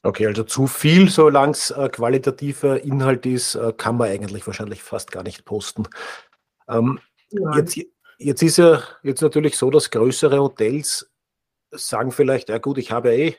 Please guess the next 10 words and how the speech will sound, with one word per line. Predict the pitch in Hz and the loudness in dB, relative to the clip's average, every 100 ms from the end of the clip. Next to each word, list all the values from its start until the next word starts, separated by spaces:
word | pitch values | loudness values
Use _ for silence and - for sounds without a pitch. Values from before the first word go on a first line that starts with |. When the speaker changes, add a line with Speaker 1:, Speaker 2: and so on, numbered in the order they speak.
| _ | _
Speaker 1:
im | 135 | -4
Marketing | 117 113 117 135 127 117 | -2 0 -2 -4 -4 -4
jemanden | 120 120 120 | -4 -4 -4
sitzen, | - 120 - 123 | -6 -8 -6 0
der | 117 | 0
muss | 120 127 | 0 -2
das | 131 | -2
jetzt | 120 120 | -2 0
halt | 123 120 | 0 0
mitmachen." | 147 - 123 113 - 110 | -4 -2 0 0 -2 -10